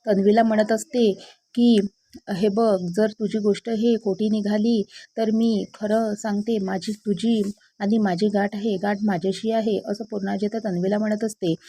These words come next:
इकडे आता कुसुमला, आता पूर्णाजी फोन लावते आणि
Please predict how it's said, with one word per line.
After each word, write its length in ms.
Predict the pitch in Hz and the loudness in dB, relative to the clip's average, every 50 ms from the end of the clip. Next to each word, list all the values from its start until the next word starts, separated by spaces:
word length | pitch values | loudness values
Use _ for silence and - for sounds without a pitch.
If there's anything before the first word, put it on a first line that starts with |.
| - - - - _ - | -20 -20 -20 -20 _ -6
इकडे 300 | 233 220 208 - 214 214 220 | -6 -4 -2 2 4 6 6
आता 360 | 220 214 220 233 226 220 202 185 - _ _ _ - 214 - | 6 6 4 -2 -2 -2 -2 -2 -4 _ _ _ -18 -12 -4
कुसुमला, 420 | - 214 208 220 226 220 220 220 226 214 196 202 220 | -4 -2 0 0 0 2 2 2 2 0 0 0 -2
आता 160 | 202 - 226 - | -2 -4 -6 -6
पूर्णाजी 360 | 226 202 196 190 190 185 233 | -4 -2 0 -2 0 -2 -4
फोन 240 | 214 - 220 214 214 | -4 -2 -2 0 0
लावते 240 | 208 208 214 214 220 | 0 0 0 -2 -2
आणि 140 | 220 220 | -2 -2